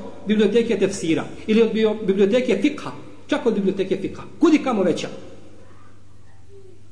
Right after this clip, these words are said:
Najpreciznija nauka koja može biti jeste otkrivanje skrivenih mahana u hadisu. Najpreciznija nauka u islamu. Nema preciznije nauke,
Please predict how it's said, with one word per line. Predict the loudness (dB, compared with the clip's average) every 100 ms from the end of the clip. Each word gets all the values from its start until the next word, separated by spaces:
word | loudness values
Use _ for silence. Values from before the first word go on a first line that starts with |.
| -16 -18 -20 -20 0
Najpreciznija | 4 4 4 2 4 4 6 4 4
nauka | 4 4 2 0 0 2
koja | 2 4
može | 4 4 6
biti | 4 4 2 0 -10 -4
jeste | 2 4 2 2 0 0 -10 -14 -16 -16 -16 -2
otkrivanje | -2 2 4 4 4
skrivenih | 2 2 4 4
mahana | 2 2 0 0
u |
hadisu. | -2 -6 -6 -10 -2 4
Najpreciznija | 6 4 4 6 6
nauka | 4 4 4 4
u |
islamu. | 2 0 0 4
Nema | 6 6 4 4
preciznije | 2 4 6 6 6
nauke, | 2 2 0